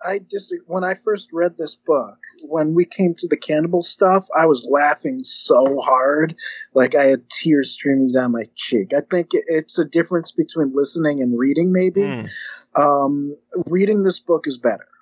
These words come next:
Speaker 1: Uh, and the reason is, there's a few reasons, but, like, the earlier stuff about when they're f-, starting their society, you just want to skim that because it's not very interesting and it's not very good. But then the later stuff,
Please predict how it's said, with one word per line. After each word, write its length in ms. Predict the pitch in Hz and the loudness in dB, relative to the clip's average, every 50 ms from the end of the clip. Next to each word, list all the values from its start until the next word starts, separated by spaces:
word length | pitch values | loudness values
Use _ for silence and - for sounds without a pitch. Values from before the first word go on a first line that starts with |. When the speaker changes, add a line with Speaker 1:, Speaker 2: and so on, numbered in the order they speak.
| _ _ _ _ - 156 | _ _ _ _ -8 -4
Speaker 1:
Uh, 440 | 143 139 135 135 139 139 139 135 131 - 151 | -2 0 2 2 2 2 0 -2 -4 -4 -2
and 240 | 156 147 147 151 156 | -2 0 0 0 0
the 120 | 151 151 151 | 0 0 0
reason 540 | 170 185 185 190 190 185 - 196 180 175 170 147 | 0 0 0 0 -2 -2 0 0 0 2 0 0
is, 520 | 147 151 151 151 147 147 143 139 - - - - - - - - _ - | 0 0 2 2 0 -2 -4 -8 -12 -12 -14 -20 -20 -20 -20 -20 _ -4
there's 280 | 165 151 151 147 - - | -2 0 0 0 -2 -6
a 60 | 156 | -10
few 280 | - - - 190 202 196 | -8 -4 0 0 0 2
reasons, 580 | 180 151 139 131 120 - 135 123 123 120 120 - | 2 2 0 0 -2 -2 -2 -2 -2 -2 -4 -2
but, 220 | - 139 139 139 135 - _ _ | 0 0 0 0 -2 -6 _ _
like, 260 | 160 170 160 - _ | -2 0 0 -2 _
the 140 | 170 160 156 - | 0 0 0 0
earlier 400 | 165 165 190 196 208 214 214 214 208 | 0 0 2 2 2 2 0 0 0
stuff 460 | - - - - 202 202 202 202 - - - - _ _ _ _ - - | -2 -4 -2 0 2 2 2 0 -4 -12 -20 -20 _ _ _ _ -8 -8
about 400 | - 277 - - 147 147 143 143 | -8 -6 -4 -2 -2 -2 -2 -2
when 140 | 151 151 143 | -4 -4 -2
they're 100 | 135 127 | -2 -4
f-, 500 | - - - _ _ - _ _ 165 - _ _ _ | -4 -8 -16 _ _ -20 _ _ -20 -20 _ _ _
starting 400 | - - - - 160 156 151 151 | -14 -6 0 2 2 2 2 2
their 100 | 151 143 | 0 0
society, 680 | 139 - - 131 - - 165 160 160 170 170 165 170 170 - - - - - - | 0 -2 -6 -8 -2 2 2 4 4 4 4 4 4 2 0 -8 -16 -18 -18 -2
you 120 | - 214 208 | 0 2 4
just 240 | 190 240 233 - 202 | 4 2 2 2 2
want 140 | 185 160 139 | 2 2 2
to 40 | 120 | 0
skim 340 | - - - 120 107 95 | -4 -6 -4 -4 -4 -4
that 200 | 90 - - - - _ | -6 -8 -14 -20 -16 _
because 320 | - - 127 - 151 143 - | -6 -4 0 2 0 2 0
it's 160 | 156 143 - | -2 -2 0
not 300 | 165 160 156 160 156 - | 2 4 4 4 2 2
very 300 | 156 151 143 143 139 135 | 2 2 2 2 2 2
interesting 680 | 123 123 123 - 127 120 123 - - 131 120 117 117 | 2 2 2 2 0 0 0 0 0 0 0 0 -2
and 100 | 113 107 104 | -4 -4 -6
it's 260 | 104 - - - - | -8 -10 -10 -2 2
not 200 | 120 110 110 - | 2 2 4 4
very 200 | 107 101 95 95 | 2 2 4 2
good. 400 | 90 - 90 - - - - - - - - - - - - - - | 0 -2 -4 -4 -6 -8 -10 -10 -14 -14 -12 -8 -8 -8 -8 -8 -2
But 180 | - - 143 - | 0 0 2 2
then 140 | 170 165 175 | 2 2 2
the 100 | 165 151 | 2 2
later 400 | 147 160 160 180 214 214 220 202 | 2 2 4 4 4 2 2 -2
stuff, 540 | 190 - - - 143 127 123 117 117 117 - | -2 -4 -6 -2 0 0 0 -2 -4 -8 -12